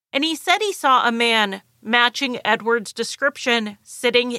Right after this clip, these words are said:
inside that truck. Edward does not mention Don going up to the door and knocking on it at all.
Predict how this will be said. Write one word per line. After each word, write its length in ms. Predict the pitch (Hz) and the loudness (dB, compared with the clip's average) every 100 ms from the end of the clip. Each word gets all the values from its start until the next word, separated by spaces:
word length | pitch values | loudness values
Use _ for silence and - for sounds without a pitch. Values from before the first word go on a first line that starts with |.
| - | -6
inside 500 | 208 208 - 175 170 | -6 -6 -6 -6 -4
that 200 | 180 170 | -6 -6
truck. 540 | - - 208 - _ _ _ _ _ _ _ _ _ - | 0 0 0 -4 _ _ _ _ _ _ _ _ _ 0
Edward 420 | 302 339 349 285 | 0 0 -2 0
does 220 | 240 226 | -4 -2
not 400 | 226 226 240 269 | 0 4 4 4
mention 420 | 311 302 302 277 | 0 0 -4 -2
Don 440 | 262 240 247 247 247 | 2 4 4 2 -4
going 380 | - 214 220 226 | -4 -2 0 0
up 180 | 226 226 | -2 -2
to 120 | 240 | -6
the 100 | 214 | -4
door 280 | 185 220 220 | 0 2 2
and 120 | 214 | 0
knocking 440 | 202 208 220 214 226 | 2 0 0 -4 -2
on 180 | 220 | 0
it 140 | 214 196 | 0 0
at 120 | 180 | 2
all. 460 | 185 190 214 247 | 2 2 0 -2